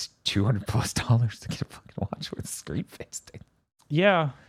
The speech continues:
Speaker 2: Yeah, fair.
Speaker 1: Yeah,
Speaker 2: That is
Speaker 1: that
Speaker 2: a lot.
Speaker 1: was, it's fine. It tracks my heart rate. That's all I fucking care about. Anyways, does anyone else have anything else to talk about before we head into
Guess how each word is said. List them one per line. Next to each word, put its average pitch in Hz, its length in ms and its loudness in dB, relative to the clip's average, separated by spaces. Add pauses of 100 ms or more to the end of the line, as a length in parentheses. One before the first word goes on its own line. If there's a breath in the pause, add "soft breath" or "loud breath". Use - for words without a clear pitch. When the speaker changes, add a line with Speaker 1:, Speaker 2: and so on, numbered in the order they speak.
(400 soft breath)
Speaker 2:
Yeah, 151 200 6
fair. 135 440 4
Speaker 1:
Yeah, 117 220 6
Speaker 2:
That 127 140 4
is 127 80 4
Speaker 1:
that 123 100 8
Speaker 2:
a - 20 6
lot. 123 220 6
Speaker 1:
was, 110 100 0
it's 110 120 -4
fine. 107 260 4
It 85 60 -2
tracks 95 260 2
my 87 100 2
heart 90 220 4
rate. 82 160 2
That's 80 160 -2
all 85 140 4
I 82 40 0
fucking - 280 -2
care 82 180 4
about. 85 240 2
Anyways, 185 380 4
does 160 180 6
anyone 254 260 6
else 254 220 2
have 226 260 6
anything 277 440 4
else 254 240 4
to 208 120 2
talk 254 260 6
about 233 260 4
before 254 320 8
we 226 140 6
head 254 180 6
into 208 720 6